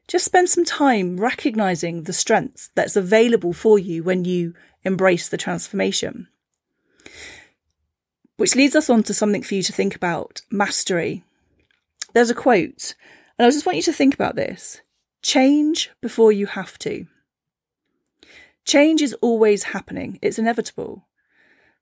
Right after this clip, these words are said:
But sometimes we have a choice in how and when it happens. So just think about, is there anything in your life right now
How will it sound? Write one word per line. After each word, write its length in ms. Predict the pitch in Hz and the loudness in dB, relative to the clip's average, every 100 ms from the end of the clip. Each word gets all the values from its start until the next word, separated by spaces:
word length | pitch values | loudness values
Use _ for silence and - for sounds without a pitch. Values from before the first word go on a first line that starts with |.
| _ _ _ _ _ | _ _ _ _ _
But 140 | 220 - | -2 2
sometimes 480 | 277 285 311 277 | 4 4 4 2
we 80 | 233 247 | 2 -2
have 160 | 214 | -4
a 40 | 208 | -4
choice 420 | - 208 160 - | 0 0 0 -4
in 140 | 202 | -4
how 440 | 170 - 196 190 196 | -4 -4 -4 -2 -2
and 140 | 190 | -4
when 140 | 185 | -4
it 120 | 180 185 | -4 -6
happens. 640 | 196 - 170 - - - _ _ _ _ _ _ _ _ _ - - | -10 -10 -10 -10 -14 -16 _ _ _ _ _ _ _ _ _ -20 -6
So 120 | 240 | 0
just 280 | 247 381 - | 2 2 2
think 180 | 339 | -2
about, 360 | 220 170 - - - | 0 -2 -2 -8 0
is 260 | 330 349 | 2 2
there 160 | - 320 | 2 2
anything 400 | 285 285 247 185 | 4 2 2 -2
in 100 | 180 | -2
your 160 | 190 190 | 2 2
life 320 | 190 196 - | 2 0 0
right 160 | 196 | -2
now 400 | 214 185 - 175 | 0 -4 -6 -12